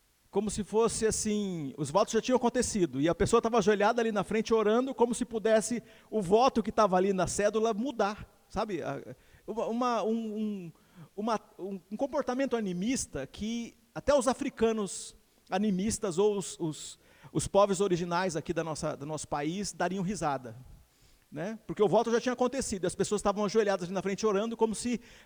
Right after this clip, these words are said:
as cédulas pudessem mudar, ou o voto pudesse mudar, umas coisas assim inexplicáveis acontecendo. Dessas coisas que só uma mente muito presa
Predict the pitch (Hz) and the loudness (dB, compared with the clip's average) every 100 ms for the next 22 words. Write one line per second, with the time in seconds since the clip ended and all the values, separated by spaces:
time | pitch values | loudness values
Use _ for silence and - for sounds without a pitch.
0 | _ - - 226 254 220 202 196 185 202 | _ -6 -2 0 0 0 -4 -2 -2 -2
1 | 208 180 131 170 175 170 185 135 214 - | -4 -6 -4 0 2 2 0 0 -2 -2
2 | - - - 139 131 180 196 175 220 196 | -6 -4 -4 -6 -4 -4 -4 -4 -2 -2
3 | 190 220 214 240 - 254 - 220 196 160 | -4 -4 -2 -2 -4 -4 -2 -2 -2 -4
4 | 151 147 135 117 101 - _ _ _ _ | -6 -6 -8 -10 -12 -18 _ _ _ _
5 | _ _ _ _ _ _ _ _ _ _ | _ _ _ _ _ _ _ _ _ _
6 | _ - 180 254 233 - 196 247 220 226 | _ -2 2 2 2 0 6 6 6 2
7 | - 196 - - 226 277 262 214 185 220 | -2 -4 -4 0 2 2 2 0 0 0
8 | 247 - 208 196 262 285 254 247 185 147 | -2 -2 -2 0 0 0 2 4 4 0
9 | - - _ _ _ _ _ _ - 202 | -18 -20 _ _ _ _ _ _ -2 2
10 | 214 135 143 120 | 4 2 -4 -8